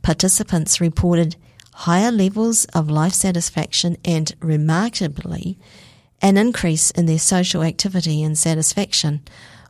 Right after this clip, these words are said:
with their social life. At the end of the month, they reported feeling happier and less lonely than a comparison group who continued using the social media site.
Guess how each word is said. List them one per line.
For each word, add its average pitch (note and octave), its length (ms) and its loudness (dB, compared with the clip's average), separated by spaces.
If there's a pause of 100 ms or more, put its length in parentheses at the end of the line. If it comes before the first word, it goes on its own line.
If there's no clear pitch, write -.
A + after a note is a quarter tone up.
with E3+ 140 2
their E3 100 0
social F#3+ 380 0
life. D3+ 360 -2 (1500)
At F3+ 140 -2
the G3 180 2
end A3 140 2
of G3 100 0
the E3 80 -2
month, E3+ 380 0
they F3+ 180 2
reported E3+ 760 0
feeling E3 480 0 (100)
happier C#4+ 600 -2 (600)
and D#3+ 240 2
less G3 400 2
lonely D#3+ 520 0 (640)
than F#3 540 2 (280)
a D#3+ 60 0
comparison F#3 720 0
group D#3 240 -2
who E3+ 180 -2
continued G3+ 680 -2
using E3+ 340 0
the D3+ 80 -2
social F#3 460 0
media D#3 320 0
site. - 440 -4